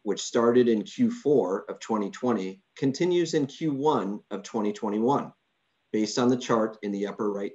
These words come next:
corner, with large, mid, and small value equities leading the charge. Surprisingly,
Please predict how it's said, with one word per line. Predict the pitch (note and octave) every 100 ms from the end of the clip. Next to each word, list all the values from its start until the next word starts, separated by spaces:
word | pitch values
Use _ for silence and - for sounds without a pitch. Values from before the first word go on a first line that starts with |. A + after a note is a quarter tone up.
| -
corner, | A#2+ A2+ - _ _ _ _ _ _ -
with | F#2
large, | G2+ G2+ G#2+ A#2 C3 - -
mid, | G2 G#2+ A2 A#2+ -
and | G2+ G2
small | - B2 C#3+ D3+
value | D3 C#3+ C#3+
equities | D3 D3 A2 F#2 F2+ - -
leading | G2 G#2 G#2
the | F#2+
charge. | A2 F#2 E2 - - _ _ _ _ _
Surprisingly, | - A#2 - F3 G#3 C#3 G2+ F2+ G2